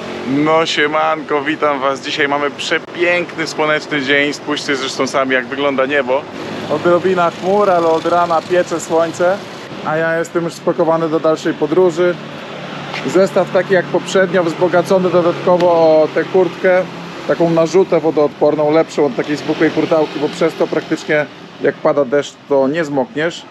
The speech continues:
to znaczy dzięki temu. Standardowo dryback, czyli worek, e, taki wodoodporny,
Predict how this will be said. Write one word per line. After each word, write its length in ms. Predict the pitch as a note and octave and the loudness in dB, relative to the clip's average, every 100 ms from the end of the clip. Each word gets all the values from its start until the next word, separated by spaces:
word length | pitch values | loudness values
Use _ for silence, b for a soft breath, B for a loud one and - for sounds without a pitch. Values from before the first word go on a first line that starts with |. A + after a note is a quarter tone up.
| - | -6
to 80 | B2+ | -2
znaczy 260 | C3+ A#2+ A#2 | 0 0 -2
dzięki 280 | C3 A#2+ | -4 -4
temu. 300 | A#2 C3 F3+ G#3 - - | -2 0 -2 -6 -12 -18
Standardowo 640 | - F3 F3+ F3+ E3+ D#3 C#3+ | -2 0 2 2 2 0 0
dryback, 420 | D3+ F3 E3 D#3+ | 0 0 0 -4
czyli 260 | C#3+ D3 | -8 -6
worek, 480 | C3+ D3+ D#3+ D#3+ D3+ - - - | -2 0 2 2 0 -2 -16 -2
e, 560 | C3+ C3+ C3 C3 B2+ A#2+ | 2 4 4 4 0 -2
taki 240 | C3 B2+ B2+ | -4 -6 -2
wodoodporny, 760 | C3+ C3+ A#2+ D#3+ D#3+ D#3 D3+ | 2 2 2 0 2 0 -4